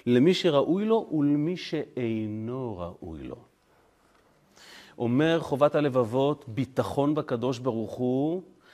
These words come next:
זה שגם אדם שלא ראוי שיהיה לו טוב, בטוח ורגוע שהכל יהיה טוב. וזה באמת דבר דרמטי. זאת אומרת,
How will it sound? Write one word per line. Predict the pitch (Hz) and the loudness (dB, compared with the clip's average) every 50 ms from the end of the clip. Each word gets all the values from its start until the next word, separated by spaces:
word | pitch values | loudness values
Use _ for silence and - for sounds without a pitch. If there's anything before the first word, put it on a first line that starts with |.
| - _ - | -20 _ -10
זה | - 117 | -8 -8
שגם | - - - 107 104 123 127 139 156 | -6 -4 -6 -2 2 2 4 4 4
אדם | 127 127 117 123 127 131 139 131 | 2 0 2 2 2 2 2 -2
שלא | - - - 147 123 113 110 120 127 123 | -4 -6 -4 -4 -2 0 0 0 2 4
ראוי | 151 156 - 139 120 113 113 107 98 | 4 4 4 4 0 0 0 -2 -2
שיהיה | 95 - - 117 113 117 113 | -4 -6 -6 -4 -4 -4 -2
לו | 110 107 | -4 -6
טוב, | 104 - - 117 113 117 127 139 143 151 143 131 110 | -6 -4 -4 -2 -2 0 -2 -2 -4 -8 -12 -10 -6
בטוח | - 123 - - _ - 202 180 156 131 107 98 - - 117 | -6 -6 -6 -8 _ -8 -6 -2 0 0 0 -2 -2 -6 -4
ורגוע | 113 135 127 113 123 123 123 127 117 110 123 190 226 262 262 233 180 143 123 117 135 151 - - - _ _ _ _ _ _ _ | -2 -2 0 2 0 0 0 -4 -8 -6 -2 2 6 8 10 12 12 12 10 8 6 2 -2 -12 -20 _ _ _ _ _ _ _
שהכל | - - - 95 90 90 - - - 92 92 95 110 - | -14 -8 -6 -6 -6 -6 -10 -10 -8 -6 -4 -4 -6 -8
יהיה | - - 107 113 123 104 87 80 76 | -8 -8 -6 -4 -4 -4 -4 -6 -8
טוב. | - - 76 62 58 _ _ _ _ _ _ _ _ _ _ _ _ _ _ _ _ _ _ _ _ _ - _ - _ _ _ - | -12 -12 -14 -14 -14 _ _ _ _ _ _ _ _ _ _ _ _ _ _ _ _ _ _ _ _ _ -20 _ -20 _ _ _ -18
וזה | - - - 87 101 110 110 | -18 -14 -8 -4 0 0 0
באמת | 87 82 82 80 85 95 101 80 | 0 -2 -4 -4 -2 -4 -4 -4
דבר | - 80 71 78 78 | -4 -6 -6 -6 -8
דרמטי. | 76 67 64 60 55 - - _ - - _ _ _ _ _ _ _ _ _ _ _ _ _ _ _ _ _ _ _ _ _ _ _ _ _ _ _ _ _ - | -8 -8 -10 -12 -14 -14 -16 _ -20 -20 _ _ _ _ _ _ _ _ _ _ _ _ _ _ _ _ _ _ _ _ _ _ _ _ _ _ _ _ _ -10
זאת | - 107 - | -8 -2 0
אומרת, | 123 117 95 76 - - - - | 0 0 0 -2 -6 -10 -18 -20